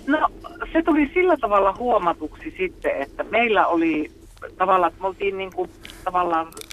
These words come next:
reilu viikon ajan olimme Oulujärvellä, olimme sitten tavallaan lasten, eh, tavallaan hiihtolomaviikon aikana, kymppiviikon aikana. Olimme edellisellä, eh, tota, no niin, edellisen viikon lopulla, niin meillä oli sitten, eh,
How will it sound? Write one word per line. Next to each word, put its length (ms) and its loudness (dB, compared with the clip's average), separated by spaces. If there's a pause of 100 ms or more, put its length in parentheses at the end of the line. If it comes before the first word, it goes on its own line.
(220)
reilu 380 -2
viikon 420 -4
ajan 300 -2
olimme 340 -6
Oulujärvellä, 720 -4
olimme 400 -6 (220)
sitten 300 -10
tavallaan 420 0
lasten, 480 0 (320)
eh, 240 -16
tavallaan 480 -4
hiihtolomaviikon 1080 -4
aikana, 440 -6
kymppiviikon 680 -10
aikana. 440 -8 (680)
Olimme 340 4
edellisellä, 680 2
eh, 460 -2
tota, 240 -6
no 180 -4
niin, 260 -8
edellisen 520 -2
viikon 300 -2
lopulla, 520 -2 (480)
niin 140 -6
meillä 280 2
oli 240 -4
sitten, 460 -6
eh, 80 -6